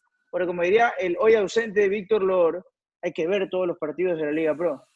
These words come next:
Hay que ver todos los liga-, partidos de la Liga Pro para hablar bien y con propiedad de todos los partidos. Eh,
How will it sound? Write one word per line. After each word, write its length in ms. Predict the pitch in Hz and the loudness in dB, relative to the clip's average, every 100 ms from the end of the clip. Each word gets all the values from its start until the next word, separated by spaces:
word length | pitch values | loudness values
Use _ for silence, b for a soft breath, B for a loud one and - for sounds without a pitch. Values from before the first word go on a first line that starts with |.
| _ _ 160 | _ _ -12
Hay 80 | |
que 120 | 160 170 | 0 2
ver 180 | 214 | 2
todos 140 | 196 196 | 0 0
los 80 | 190 | 2
liga-, 240 | 196 190 | 2 2
partidos 320 | 160 156 196 | -2 0 2
de 40 | 185 | 4
la 40 | |
Liga 140 | 208 196 | 2 4
Pro 180 | 262 247 | 2 2
para 140 | 190 | 2
hablar 280 | 180 196 190 | 4 4 2
bien 400 | 202 214 220 208 | 4 4 2 -4
y 40 | |
con 120 | 175 165 | -6 -4
propiedad 600 | 170 - 170 208 208 202 | -6 -6 -2 2 4 4
de 80 | 175 | 2
todos 200 | 180 185 | 0 -2
los 120 | 170 139 | -2 -4
partidos. 580 | 151 139 139 - - _ _ _ _ - | -8 -6 -8 -10 -20 _ _ _ _ -4
Eh, 380 | 170 180 180 | 2 4 6